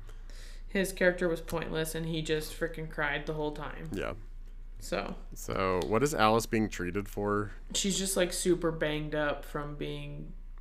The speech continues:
Speaker 2: Hit
Speaker 1: beaten
Speaker 2: <laughs> being hit with a
Speaker 1: by
Speaker 2: pipe
Speaker 1: the
Speaker 2: and <laughs> beat up.
Speaker 1: Yeah, <laughs> being beat up by the goons and wreck, getting in two wrecks, so.
Speaker 2: <laughs> Yeah, yeah, she's probably a little sore.
Speaker 1: Yeah, so the doctor whips up some sort of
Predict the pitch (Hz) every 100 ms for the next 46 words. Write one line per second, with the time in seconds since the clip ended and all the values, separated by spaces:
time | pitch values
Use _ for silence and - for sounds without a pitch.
0 | - - 101 110 180 170 170 175 175 107
1 | 107 143 120 110 107 104 104 - 107 165
2 | 160 151 104 107 123 147 147 147 147 165
3 | 208 185 180 160 165 160 190 196 208 180
4 | 190 175 165 170 180 185 196 190 185 165
5 | 160 160 160 156 156 160 160 170 160 156
6 | 156 202 196 165 147 147 175 - - -
7 | - 214 - 240 233 151 117 107 107 120
8 | 135 - 131 113 104 101 - 98 104 110
9 | - - - - - - - - 170 147
10 | 156 160 160 160 160 170 165 - - 170
11 | 160 160 156 151 - 156 151 156 - 151
12 | 151 147 147 -